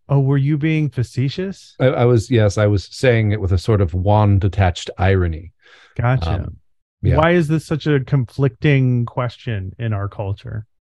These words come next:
Speaker 2: I think that's a really, really good question 'cause I don't know that it needs to be, but I think there's probably a couple of different camps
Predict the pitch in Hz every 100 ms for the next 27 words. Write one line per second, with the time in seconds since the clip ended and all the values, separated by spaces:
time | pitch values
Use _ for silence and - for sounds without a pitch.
0 | _ 165 170 170 233 285 - 240 151 156
1 | 165 147 147 139 113 95 92 120 120 -
2 | 131 - 101 95 101 117 123 117 110 104
3 | 98 92 98 117 156 - 107 87 85 101
4 | 101 147 131 135 113 - _ _ - _
5 | _ 139 135 120 127 123 104 104 104 85
6 | _ - - - 151 107 95 - -